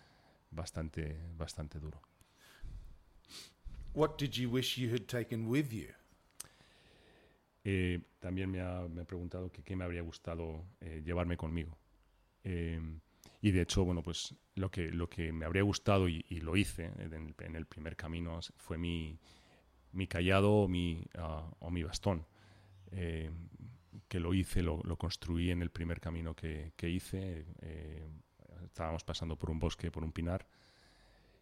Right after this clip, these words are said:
Speaker 1: y tenía dificultades al andar y, y, bueno, pues cogí ese palo y ha estado conmigo desde entonces. Eh, además me sirvió también para defenderme de unos perros salvajes que nos,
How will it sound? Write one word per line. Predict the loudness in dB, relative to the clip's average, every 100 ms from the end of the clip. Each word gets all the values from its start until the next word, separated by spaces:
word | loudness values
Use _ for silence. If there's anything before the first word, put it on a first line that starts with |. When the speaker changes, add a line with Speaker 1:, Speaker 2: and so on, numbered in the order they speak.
| _
Speaker 1:
y | -4 -2
tenía | 2 4
dificultades | 2 2 0 2 4 4 4 2
al | 0 0
andar | 0 2 2 -2 -14 -20 -20 -8
y, | -6 -4 -6 -8 -10 -10 -14 _
y, | -8
bueno, | -6 -6
pues | -6
cogí | -2 0 0
ese | 0 0 -2
palo | 0 0 -2 -8 -20 -20 -20 _ _ -6
y | -6
ha |
estado | -2 -2 -2
conmigo | -2 -2 -2 -2 -2
desde | -4 -6
entonces. | -4 -4 -4 -8 -10 -14 -18 -20 _
Eh, | -12 -8 -6
además | -6 -4 -4
me | -6
sirvió | -6 -4 -4
también | -2 -4 -2
para | -2
defenderme | -2 -4 -2 0 0
de | 0
unos | -4 -2
perros | -4 -2
salvajes | -4 -4 -6 -6 -6
que | -6
nos, | -6 -10